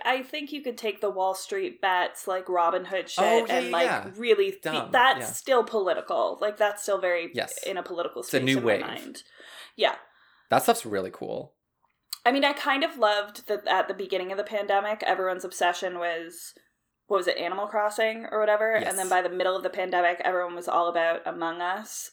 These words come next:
Speaker 1: And now our new
Speaker 2: Mm-hmm.
Speaker 1: favorite video game collectively is just, like, day trading.
Speaker 2: <laughs> Yes.
Speaker 1: <laughs>
Speaker 2: That's, that's the journey into the video game of day trading.
Speaker 1: Yeah.
Speaker 2: Although you're not wrong.
Speaker 1: <laughs>
Speaker 2: But no, I, I won't lie.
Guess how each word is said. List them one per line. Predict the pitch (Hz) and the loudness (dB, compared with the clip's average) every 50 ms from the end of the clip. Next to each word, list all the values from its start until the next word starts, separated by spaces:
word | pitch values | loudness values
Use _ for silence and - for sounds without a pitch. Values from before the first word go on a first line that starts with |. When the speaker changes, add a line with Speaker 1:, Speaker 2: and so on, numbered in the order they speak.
| _ - | _ -6
Speaker 1:
And | 185 180 180 | -4 -2 0
now | 175 175 170 170 165 165 160 160 156 - | 0 0 2 2 2 2 2 2 0 0
our | - 175 170 151 156 175 | 0 2 2 0 -2 -4
new | 185 185 175 175 | -6 -6 -6 -4
Speaker 2:
Mm-hmm. | - | -2
Speaker 1:
favorite | 170 170 165 170 165 - | -2 -2 0 -2 -4 -4
video | 165 160 165 170 170 | -2 -2 0 0 0
game | 170 165 165 165 | 0 -2 -2 -4
collectively | - 185 175 160 160 - - 185 180 185 180 180 185 | -2 -2 0 0 0 -2 -4 -8 -4 -4 -4 -2 -2
is | 175 - 165 170 - | -2 -2 -4 -4 -2
just, | - 165 165 - | -4 -4 -2 0
like, | 175 160 151 - - _ _ _ - - | 0 0 -2 -2 -6 _ _ _ -8 -2
day | 180 165 160 165 | -2 -2 -2 -2
trading. | - 185 175 175 180 185 190 190 208 _ | -2 -2 -2 0 -2 -2 -4 -6 -12 _
Speaker 2:
<laughs> | _ _ _ _ _ _ _ _ _ _ - - _ - | _ _ _ _ _ _ _ _ _ _ -20 -8 _ -2
Yes. | 185 - - - - - - | -2 -2 -2 -4 -4 0 4
Speaker 1:
<laughs> | 302 226 - - 277 - 339 - - - - - - - - | 4 6 6 6 6 4 4 0 0 0 -2 -4 -4 -2 2
Speaker 2:
That's, | - 143 143 170 - - - | 4 4 4 4 2 -2 -8
that's | - - - 139 135 160 - - - | -10 -2 2 4 4 4 4 0 -4
the | - 147 | -6 -6
journey | 135 120 117 117 120 113 98 110 110 | -4 0 0 0 0 0 -2 -6 -6
into | 110 113 110 - 120 | -8 -8 -6 -4 -2
the | 113 107 | -2 -2
video | 101 107 113 110 | 0 0 0 0
game | 104 110 107 104 110 | -2 -2 -6 -10 -10
of | - 101 - | -10 -10 -10
day | - - - | -8 -10 -10
trading. | - - 135 - - - - 113 - _ _ _ _ - - - _ - | -8 -8 -8 -6 -6 -6 -8 -10 -14 _ _ _ _ -20 -20 -20 _ -4
Speaker 1:
Yeah. | 233 - - - - - - 269 - | 0 0 0 0 -2 -8 -6 -4 -2
Speaker 2:
Although | - - - - - 370 - - - - | 0 0 2 2 2 2 4 4 4 4
you're | 453 | 4
not | - - 381 | 2 2 -2
wrong. | - - - - - - _ _ _ _ _ _ _ | -2 -4 -6 -8 -10 -16 _ _ _ _ _ _ _
Speaker 1:
<laughs> | _ _ - - - _ - | _ _ -20 -20 -20 _ 0
Speaker 2:
But | - 135 123 | 2 2 2
no, | 110 104 - | 2 0 0
I, | 101 120 117 120 117 120 120 120 - _ _ _ _ _ _ _ _ - | 0 2 2 4 4 2 0 -2 -6 _ _ _ _ _ _ _ _ -4
I | 113 | -2
won't | 110 104 87 - | -2 -2 -4 -6
lie. | - - 101 - 139 | -8 -10 -10 -12 -14